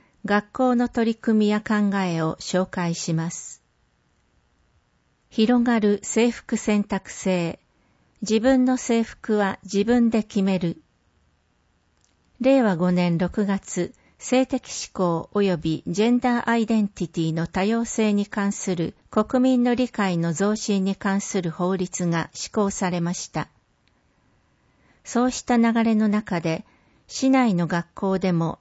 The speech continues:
ジェンダーへの配慮を進めています。本市ではすでに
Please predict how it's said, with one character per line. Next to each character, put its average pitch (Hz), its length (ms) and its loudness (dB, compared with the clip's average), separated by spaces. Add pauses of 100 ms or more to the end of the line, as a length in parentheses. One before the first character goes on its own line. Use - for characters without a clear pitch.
(140)
ジ 180 160 2
ェ 254 80 4
ン 240 80 4
ダ 180 200 0
ー 175 100 -2
へ 170 60 -2
の 165 120 -2
配 214 260 0
慮 165 200 -2
を 165 100 -2
進 - 380 -4
め 175 100 0
て - 140 -4
い 165 100 0
ま 160 160 -2
す。 - 320 -18 (1300)
本 262 220 2
市 202 220 -4
で 175 140 2
は 165 260 -2 (200)
す - 180 -2
で 233 180 2
に 170 280 0